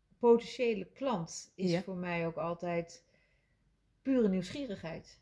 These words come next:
Speaker 2: Ja.
Speaker 1: Wat, wat ben je aan het doen? Wat leeft hier? Waarom zijn jullie samen? Wat ma-,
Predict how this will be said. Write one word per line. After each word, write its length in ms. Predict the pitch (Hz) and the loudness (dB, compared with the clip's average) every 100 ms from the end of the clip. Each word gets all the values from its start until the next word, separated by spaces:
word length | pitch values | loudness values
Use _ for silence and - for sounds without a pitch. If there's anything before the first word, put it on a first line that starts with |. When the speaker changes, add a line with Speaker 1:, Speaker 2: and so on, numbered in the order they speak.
| _ | _
Speaker 2:
Ja. 300 | - 196 147 - _ _ _ _ | -2 0 -2 -8 _ _ _ _
Speaker 1:
Wat, 540 | 160 226 247 - - _ | 2 2 2 -10 -14 _
wat 400 | 202 208 214 254 | -8 -6 -4 -6
ben 120 | 294 | -6
je 60 | 302 | -8
aan 80 | 294 | -10
het 80 | 294 | -10
doen? 200 | 302 190 | -10 -8
Wat 120 | 208 | -4
leeft 340 | 240 302 302 | -4 -4 -10
hier? 160 | 214 185 | -12 -4
Waarom 540 | 214 233 269 294 262 - | -2 0 -2 -4 -12 -10
zijn 220 | 240 226 | -6 -4
jullie 180 | 226 220 | -2 -4
samen? 460 | - 269 262 196 | -6 -8 -4 -4
Wat 180 | 196 220 | -2 -2
ma-, 220 | 220 220 | -2 -4